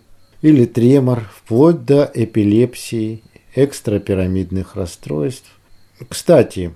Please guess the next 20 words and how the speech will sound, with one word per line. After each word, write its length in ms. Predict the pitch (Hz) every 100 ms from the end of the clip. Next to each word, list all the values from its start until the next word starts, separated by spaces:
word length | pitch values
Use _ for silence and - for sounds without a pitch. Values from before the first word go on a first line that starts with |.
| - _ -
если 380 | 120 131 - 131
немножко 720 | 135 131 135 110 - 123 113 - _ _
отвлечься, 800 | - 123 - 180 220 175 - 113
мы 280 | 104 139 170
уже 580 | 151 131 113 139 165 160 - _
с 160 | - -
вами 340 | 117 139 147
серотониновую 800 | 131 - 127 123 127 135 127 127
проблему 520 | - 127 123 127 117
обсуждали, 760 | 120 120 - 147 156 170 127 101
братья 480 | 98 101 92 - 104
и 80 | 95
сестры. 640 | - 104 85 - 101 90 - - - -
Э, 760 | 120 107 101 98 98 101 110 104
это 540 | - 123 127 135 127 - - -
влияние 840 | 107 120 151 156 135 123 117 113 110
на 160 | 110 110
серотонин 1080 | - 117 107 101 107 98 98 95 147 165 - - - _
может 640 | 107 127 135 101 110 110
вызвать 720 | 104 101 95 90 117 135 135